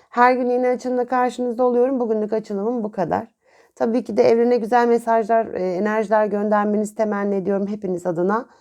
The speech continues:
E, süreçle alakalı zorlu günlerden dolayı da pozitif düşünmenizi tavsiye etmekteyim.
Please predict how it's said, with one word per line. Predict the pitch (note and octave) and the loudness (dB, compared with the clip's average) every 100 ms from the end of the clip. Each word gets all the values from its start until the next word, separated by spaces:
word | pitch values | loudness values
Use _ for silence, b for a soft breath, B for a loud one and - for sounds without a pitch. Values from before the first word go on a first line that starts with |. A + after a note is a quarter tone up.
| b b b - | b b b -6
E, | F#3+ G3 G3 G3 F#3+ F#3+ F3+ F3+ - - - - - - | 0 2 2 2 0 0 -2 -2 -2 -4 -10 -18 -20 -12
süreçle | - B3 A#3+ A3 | 0 2 2 4
alakalı | G3+ G3+ G3 G3 G3+ F#3+ | 4 6 4 2 -2 0
zorlu | G#3+ A3 A3 | 2 2 2
günlerden | G3+ G3+ G3+ G3 F3 G#3 G3 | -2 0 0 0 0 0 0
dolayı | F3+ F3+ F3+ F3+ | -2 0 -2 0
da | F#3 F#3 | 0 0
pozitif | - B3 A#3+ F#3 | -2 -4 -4 -12
düşünmenizi | - E3+ F3+ E3+ E3 | -14 -8 -4 -4 -6
tavsiye | - A#3+ A3+ B3 | -4 -2 -2 0
etmekteyim. | A#3+ A#3+ A#3+ A#3+ A#3+ A#3 | 0 0 -4 -2 -2 -2